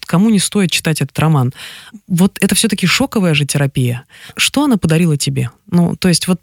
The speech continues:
э, вот стоили ли, наверное, эти слезы, которые, и вот, э, страдания, наверное, с которыми ты прорываешься через вот эти все драматичные моменты, которые даже, наверное, и вслух произносить не хочется, и кому-то пересказывать из друзей? Вот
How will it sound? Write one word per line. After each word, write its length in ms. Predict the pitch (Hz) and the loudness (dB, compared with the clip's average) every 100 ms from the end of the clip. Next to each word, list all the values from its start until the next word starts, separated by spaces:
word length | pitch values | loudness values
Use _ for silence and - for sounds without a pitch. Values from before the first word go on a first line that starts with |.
| _ | _
э, 120 | - 139 - - _ - | -6 -6 -8 -20 _ 0
вот 180 | 185 - | 0 2
стоили 520 | - - 254 269 208 | -2 0 0 2 2
ли, 140 | 180 | 2
наверное, 460 | 170 170 180 180 160 | 2 2 0 0 0
эти 200 | - 165 170 | -2 -2 -2
слезы, 460 | - 147 156 143 | 0 0 2 0
которые, 480 | 135 139 143 139 135 | -2 -2 0 0 0
и 80 | - | 0
вот, 180 | 151 - - | -2 -2 -4
э, 200 | 160 151 - - - - - _ | 0 0 -2 -10 -10 -14 -16 _
страдания, 580 | - - 175 170 180 180 | -6 -2 0 2 2 2
наверное, 260 | 160 156 147 | 2 0 -2
с 60 | |
которыми 360 | - 156 175 156 | -2 -2 0 0
ты 120 | 151 | 0
прорываешься 560 | 147 160 160 180 160 - | 0 2 2 0 -2 -4
через 240 | 165 151 | -2 0
вот 120 | 156 | 0
эти 120 | 170 | -2
все 140 | 147 175 | -2 0
драматичные 500 | 160 156 170 160 151 | 2 2 0 0 0
моменты, 440 | 151 175 208 170 | 2 2 0 -2
которые 360 | 151 160 190 180 | -2 -2 0 2
даже, 240 | 170 160 | 0 2
наверное, 300 | 160 170 170 | 2 2 0
и 20 | 147 | 0
вслух 220 | - 262 | 0 -2
произносить 480 | - 185 156 147 147 | 0 2 2 0 0
не 60 | 131 | -2
хочется, 420 | - 127 - - | -2 -4 -4 -2
и 80 | 135 | -2
кому-то 320 | - 165 160 | 2 2 0
пересказывать 640 | 147 156 - 269 214 170 | 0 0 0 0 0 0
из 80 | 151 | 0
друзей? 340 | 147 151 143 127 | 0 0 0 0
Вот 240 | 139 - | -2 -6